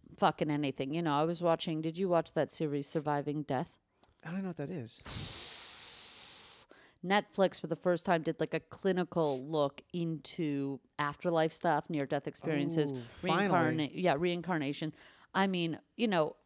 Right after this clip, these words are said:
Speaker 1: uh, they, they have neurologists on it. They have scientists on it. For the first time, they said, "Listen, we have an-,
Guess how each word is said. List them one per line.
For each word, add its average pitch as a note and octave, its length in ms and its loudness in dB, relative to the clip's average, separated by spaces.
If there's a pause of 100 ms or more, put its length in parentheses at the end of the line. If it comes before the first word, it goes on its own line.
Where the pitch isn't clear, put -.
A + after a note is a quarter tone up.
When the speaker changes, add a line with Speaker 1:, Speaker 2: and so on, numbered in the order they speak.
Speaker 1:
uh, F#3+ 220 -2
they, F3 240 4
they E3 180 6
have D#3+ 240 6
neurologists E3 720 4
on D3 200 0
it. C#3 180 0
They D3+ 120 2
have C#3 220 0
scientists D3 640 -2
on C#3 200 0
it. C3+ 180 -2
For - 80 -4
the D#3+ 80 -10
first - 540 2
time, C#3+ 460 2
they C#3+ 100 0
said, D3 260 0
"Listen, D3+ 320 0
we D3+ 100 0
have D3 140 -2
an-, D3+ 160 2